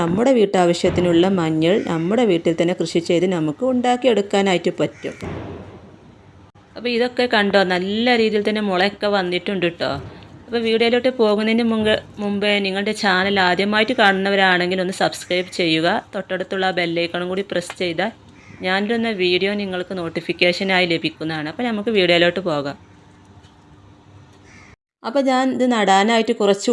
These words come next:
ഉണങ്ങിയ കരിയില ഇവിടെ എടുത്ത് വെച്ചിട്ടുണ്ട്. അതേപോലെ തന്നെ പോട്ടി മിക്സും റെഡിയാക്കി വെച്ചിട്ടുണ്ട്. മഞ്ഞളിൻ്റെ വിത്തും എടുത്ത് വെച്ചിട്ടുണ്ട്. അപ്പോൾ പോട്ടി മിക്സ് ഞാൻ എടുത്തിട്ടുള്ളത് കുമ്മായം ഇട്ട് ട്രീറ്റ് ചെയ്ത് വെ-, പതിനഞ്ച് ദിവസം കഴിഞ്ഞ മണ്ണിലോട്ട്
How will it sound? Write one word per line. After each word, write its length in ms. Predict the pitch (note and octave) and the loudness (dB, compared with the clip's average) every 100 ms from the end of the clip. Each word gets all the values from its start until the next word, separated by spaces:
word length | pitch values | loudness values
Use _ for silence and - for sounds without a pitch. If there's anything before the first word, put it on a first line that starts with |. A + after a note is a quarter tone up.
| G#3 | 2
ഉണങ്ങിയ 340 | F#3 F#3+ G#3 A3 G3+ | 2 2 2 2 6
കരിയില 420 | F3 F3 F#3+ G#3 A#3 | 6 6 6 6 6
ഇവിടെ 220 | F#3+ G3 A#3 - A3 | 6 6 2 -4 -6
എടുത്ത് 240 | G3 G3+ G#3 | -4 -2 0
വെച്ചിട്ടുണ്ട്. 600 | G3 - G3 F#3+ F3+ F#3 - E3+ | 0 -2 -2 -2 2 0 2 2
അതേപോലെ 540 | E3+ F3+ F#3 F3+ E3+ E3+ | 4 2 2 2 0 0
തന്നെ 280 | F3+ F3+ F#3 B3+ - _ _ _ _ _ - | 0 2 2 0 -4 _ _ _ _ _ -2
പോട്ടി 300 | F#3+ F#3+ G3 | -2 2 0
മിക്സും 300 | G3 G3 C4 B3 | 0 0 0 2
റെഡിയാക്കി 380 | G#3+ G3 F#3+ G3+ F#3 | 4 4 4 4 4
വെച്ചിട്ടുണ്ട്. 460 | F3+ F3+ F3 F#3+ A#3 | 2 0 0 0 0
മഞ്ഞളിൻ്റെ 420 | A#3 A3 G#3+ G#3+ G#3+ | 0 2 0 2 2
വിത്തും 380 | G3 - - B3+ C#4+ C4 | 2 0 -4 -4 -2 -2
എടുത്ത് 240 | B3 B3+ A#3 | 0 4 4
വെച്ചിട്ടുണ്ട്. 520 | G#3 G3 E3+ D#3+ D3 - | 4 0 0 0 -2 -2
അപ്പോൾ 140 | B3 B3 | -2 -2
പോട്ടി 260 | A3+ G#3+ A#3+ | -2 0 0
മിക്സ് 280 | B3 B3 - C4+ | 0 -2 -2 0
ഞാൻ 140 | A#3+ A#3+ G#3+ | 0 0 0
എടുത്തിട്ടുള്ളത് 840 | G3 - - A3 A3+ G#3 F#3+ G3+ C#4+ - _ _ _ _ - | 0 -4 -8 -2 2 4 4 2 0 -8 _ _ _ _ -6
കുമ്മായം 500 | G3+ G3+ G3+ G#3 A#3 | -4 -2 -2 -2 -2
ഇട്ട് 200 | G#3+ - G#3+ | -4 -4 -4
ട്രീറ്റ് 320 | G3 F#3+ G3 A3 - | 0 0 0 -2 2
ചെയ്ത് 280 | G3 F3+ A3 | 2 4 4
വെ-, 120 | G#3 F#3+ - | 4 2 -2
പതിനഞ്ച് 360 | F#3+ F#3 G3+ A3 G3 | -2 -2 -2 0 2
ദിവസം 280 | F#3 A3 G#3+ | 0 -2 -2
കഴിഞ്ഞ 260 | G3+ F3+ F#3+ G3+ | 2 2 0 0
മണ്ണിലോട്ട് 640 | F#3 F3 F3+ F3+ F3+ F3+ | 0 0 0 2 2 0